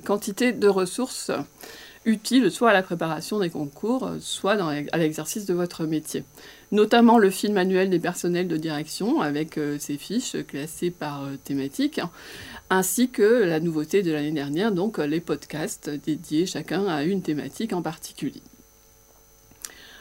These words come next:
Sur le site de l'I H deux E F toujours, bien, euh, vous retrouverez bien sûr la page des directs, euh, donc les mardis de l'I H deux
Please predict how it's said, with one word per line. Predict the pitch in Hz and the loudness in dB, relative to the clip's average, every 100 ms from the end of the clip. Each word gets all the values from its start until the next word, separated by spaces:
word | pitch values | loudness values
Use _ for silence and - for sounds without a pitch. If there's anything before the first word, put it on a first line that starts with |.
| - | -6
Sur | - 269 | 4 8
le | 254 | 8
site | 262 269 | 6 2
de | 233 | 2
l'I | 220 208 | 2 2
H | 202 | 2
deux | 196 196 | 0 0
E | 214 | 0
F | 220 | -2
toujours, | - 202 196 247 311 | -4 -6 -2 0 0
bien, | 196 196 185 180 175 | 2 4 4 4 4
euh, | 160 156 151 151 151 | 4 4 4 2 0
vous | 180 | 0
retrouverez | 185 180 175 170 180 | 0 0 -4 0 0
bien | 160 | 0
sûr | 165 - 175 | -2 -2 0
la | 160 | 2
page | 180 180 175 151 | 4 4 4 0
des | 139 143 143 139 139 | -2 0 0 0 -2
directs, | 175 156 151 226 - 196 | 0 0 2 0 0 2
euh, | 147 143 | 2 2
donc | 143 143 143 | 0 -2 0
les | 143 | -2
mardis | 143 131 156 | -2 -4 -4
de | 143 | -2
l'I | 135 147 | 0 0
H | 147 139 | 0 -4
deux | 143 | -8